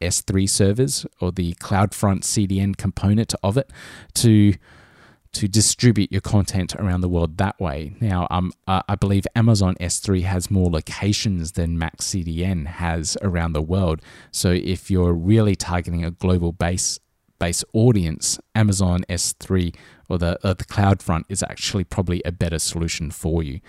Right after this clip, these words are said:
So depending on your audience, depending on what type of people you're targeting, that's probably a better option. So have a look at that one as well. It works in a very similar way, um, to how C D N for Joomla does.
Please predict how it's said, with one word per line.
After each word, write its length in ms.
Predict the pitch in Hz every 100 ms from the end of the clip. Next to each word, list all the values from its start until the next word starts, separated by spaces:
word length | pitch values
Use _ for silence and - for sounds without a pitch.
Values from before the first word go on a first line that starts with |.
| - -
So 140 | - 98
depending 400 | 87 101 92 90
on 160 | 85
your 140 | 80 -
audience, 480 | 92 87 90 - 87 - -
depending 380 | - - 85 82
on 280 | 78 78 80 -
what 280 | 87 90 -
type 240 | - 85
of 60 | -
people 260 | 98 82 82
you're 100 | 67
targeting, 540 | - 87 87 78 87 - - -
that's 220 | 95 -
probably 280 | - 98 87
a 60 | 78
better 340 | 85 78 76
option. 400 | 76 - - 71
So 180 | - 87
have 220 | - 135 147
a 20 |
look 160 | 151
at 60 | 127
that 160 | 101 -
one 120 | 85
as 160 | 76
well. 120 | 87 78
It 100 | 90
works 320 | 101 - -
in 80 | 95
a 60 |
very 340 | 92 107 113 113
similar 320 | - 110 95
way, 300 | 98 104 127 - - - -
um, 300 | 78 80 87 -
to 580 | - 101 90 87 87 90
how 340 | - 95 87 85
C 180 | -
D 100 | 98
N 100 | 87
for 140 | 90 92
Joomla 320 | 92 98 104
does. 320 | 120 131 139